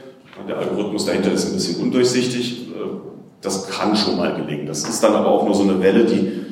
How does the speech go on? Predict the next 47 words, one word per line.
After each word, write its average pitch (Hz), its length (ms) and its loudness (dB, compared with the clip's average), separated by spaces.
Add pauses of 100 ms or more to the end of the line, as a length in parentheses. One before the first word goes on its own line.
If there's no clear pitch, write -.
(320)
steigt 92 240 -8
dann 95 80 -6
mal 95 100 -4
kurz 92 280 -6
an 98 100 -4
und - 300 -8
ebbt - 140 -12
sofort 92 420 -2
wieder 90 120 -2
ab. - 360 -6 (260)
Ähm, - 240 -12
ich - 160 -12
kann 107 180 -2
versuchen, 104 320 2
auf - 160 -2
Twitter 104 240 2
möglichst 87 360 0
viele 85 200 -8
Menschen 87 300 -6
zu 92 120 -2
erreichen, 92 280 0
aber 92 120 -2
auch 92 120 0
das 113 180 2
ist - 60 0
schwer. 107 280 4
Äh, - 840 -6 (300)
das 92 200 -4
klappt 101 260 -8
auch - 140 -6
erst - 200 -6
dann, 98 120 0
wenn 110 100 0
man 98 100 0
sowieso 110 320 2
schon 92 180 -2
ein 80 60 -6
bisschen 82 260 -4
bekannter 78 380 -10 (120)
ist. - 380 -14
So, 80 140 -6
und 80 100 -6
da 104 160 2
war 120 100 6
der 120 120 4
Gedanke 110 340 0
dahinter 98 500 0